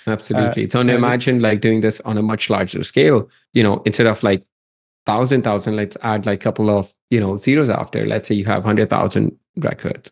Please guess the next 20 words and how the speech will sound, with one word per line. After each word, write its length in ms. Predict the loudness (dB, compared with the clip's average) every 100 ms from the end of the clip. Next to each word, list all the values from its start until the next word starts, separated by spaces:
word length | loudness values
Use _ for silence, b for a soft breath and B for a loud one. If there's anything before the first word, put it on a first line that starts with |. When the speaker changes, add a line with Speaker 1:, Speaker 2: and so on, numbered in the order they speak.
| -4
Speaker 1:
right? 300 | 0 0 0
Or 100 | -2
ten 180 | 0 0
thousand 360 | 0 -2 -2 -4
records, 260 | -4 -2
hundred 240 | 2 2 2
thousand 340 | 0 0 0
records. 440 | 0 0 -2 -4 B B B B 0
Now 60 |
imagine 440 | 2 4 4 4 4
doing 280 | 4 4 4
this. 380 | 4 4 0 -8 _ _ _
You 80 | 0
don't 120 | 2
wanna 200 | 2 2
send 240 | 0 0
it 100 | 2
to 100 | 2
the 120 | 2 2
entire 500 | 2 0 0 0